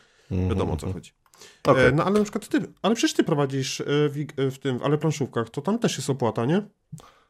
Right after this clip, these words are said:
Speaker 1: Jest opłata pie-, pięć złotych chyba za, e, za wzięcie udziału w tym. O, i, i nikt nie narzeka.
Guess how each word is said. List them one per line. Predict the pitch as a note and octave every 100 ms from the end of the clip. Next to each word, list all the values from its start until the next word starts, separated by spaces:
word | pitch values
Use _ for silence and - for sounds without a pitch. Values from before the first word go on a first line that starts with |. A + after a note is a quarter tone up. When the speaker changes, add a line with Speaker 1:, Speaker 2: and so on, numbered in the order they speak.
| _
Speaker 1:
Jest | - A2 -
opłata | F2+ G2 G2 G2
pie-, | F2+ - F2 F2 D#2+ -
pięć | F2
złotych | E2+ F2 F2 D2 -
chyba | - C#2
za, | C#2+ C#2 C#2+ C#2 C#2+ - -
e, | D#2+ D2 D2 C#2+ - - - - - - D#2
za | D2+ C#2+ - _
wzięcie | - F2 E2 -
udziału | C#2+ D#2+ D2 C#2 -
w | -
tym. | - D#3 G#3 _ - -
O, | F#2+ G2+ G2+ G#2 G#2+ G#2+ - _ _
i, | - D3 E3+ F3 F3 E3+ _ _ _ _ _ _ _ _ _ _
i | B2+
nikt | B2+ B2
nie | F#2+
narzeka. | E2 C#2+ -